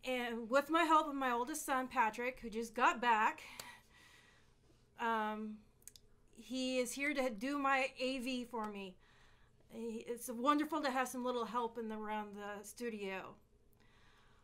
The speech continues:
Also, I've been preparing for a trunk show at my local Quilt Guild tomorrow night. That's been a lot of prep work. Um, at least I don't have to travel very far to go to the meeting. It's just down the road. <laughs>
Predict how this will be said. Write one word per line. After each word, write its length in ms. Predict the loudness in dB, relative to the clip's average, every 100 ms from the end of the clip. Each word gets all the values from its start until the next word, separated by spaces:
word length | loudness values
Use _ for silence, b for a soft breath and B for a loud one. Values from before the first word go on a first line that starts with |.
| b b b -20 -4
Also, 360 | 2 2 2 4
I've 560 | 4 4 2 0 0 0
been 140 | 0
preparing 760 | -2 -10 -4 -2 0 0 -2 -4
for 520 | -2 0 2 0 -2
a 40 |
trunk 340 | -6 -4 -4 -4
show 580 | -6 -4 0 0 -2 -8 -16 -8
at 260 | -4 -4 -2
my 240 | -2 -2
local 360 | -4 -6 -6 -10
Quilt 340 | -8 -8 -6
Guild 320 | -6 -4 -6
tomorrow 680 | -8 -4 -2 0 -2 -4 -4
night. 500 | -6 -6 -6 -10 -16 b b b b b b b b -20 -20 -4
That's 220 | -4 -2
been 160 | -2 0
a 60 |
lot 200 | 0 0
of 80 | -2
prep 360 | -4 -4 -4 -4
work. 400 | -4 -4 -6 -12 -20 -14
Um, 460 | -6 -4 -4 -6 -6
at 60 | -4
least 220 | -4 0
I 40 | 0
don't 140 | 0
have 140 | -4
to 80 | -10
travel 680 | -10 0 2 2 2 0 -2
very 200 | -4 -4
far 320 | -4 -4 -4
to 100 | -6
go 160 | -8 -8
to 160 | -10
the 80 | -6
meeting. 380 | -4 0 0 -2
It's 140 | -6
just 220 | -8 -12 -8
down 200 | -8 -4
the 40 |
road. 440 | -2 0 0 -2
<laughs> 40 | -2